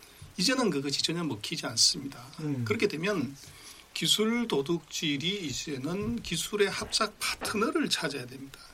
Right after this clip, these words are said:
Speaker 2: 예.
Speaker 1: 그래서 지금 중국이 결핍하고 있는 기술은 뭐 철강화학, 조선, 기계, 자동차, 이 전통 산업이 아닙니다.
Speaker 2: 음.
Speaker 1: 소위 말하는 아이씨티 기술,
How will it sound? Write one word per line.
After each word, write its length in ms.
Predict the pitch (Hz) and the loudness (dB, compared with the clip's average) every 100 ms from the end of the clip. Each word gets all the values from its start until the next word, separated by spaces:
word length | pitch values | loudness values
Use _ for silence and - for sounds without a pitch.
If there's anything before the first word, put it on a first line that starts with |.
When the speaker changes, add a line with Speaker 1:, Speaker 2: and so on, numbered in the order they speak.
| - | -6
Speaker 2:
예. 280 | 135 123 185 - - - | -2 -2 -2 -10 -16 -2
Speaker 1:
그래서 380 | 175 180 147 - - - - - - | 4 4 4 -2 -12 -16 -16 -20 -10
지금 340 | - 165 202 190 | -2 2 2 4
중국이 560 | - 226 277 381 392 | 4 4 6 6 6
결핍하고 720 | 190 165 - 208 196 180 180 | 6 4 4 4 6 6 6
있는 240 | 147 156 160 | 6 4 0
기술은 760 | 147 - 156 151 160 196 180 | -4 -4 -4 -4 -2 -2 -2
뭐 180 | 156 156 | 0 2
철강화학, 760 | - 185 196 196 175 185 180 | 2 4 4 2 4 2 2
조선, 420 | - 147 170 185 170 | 0 2 4 4 2
기계, 320 | 139 175 175 | 2 2 2
자동차, 480 | 143 143 156 - 143 | 0 -2 0 2 0
이 80 | |
전통 260 | 135 143 202 | 0 2 0
산업이 280 | 165 156 147 | 0 -4 -6
아닙니다. 440 | 113 135 151 - - - | -8 -10 -12 -14 -16 -16
Speaker 2:
음. 220 | 131 117 104 104 | -8 -6 -6 -6
Speaker 1:
소위 180 | - 185 | 2 4
말하는 240 | 180 165 131 | 4 4 4
아이씨티 500 | 143 - 220 - 226 | 4 4 2 -2 0
기술, 640 | 180 - 123 131 170 131 | 2 2 -2 -2 -2 -2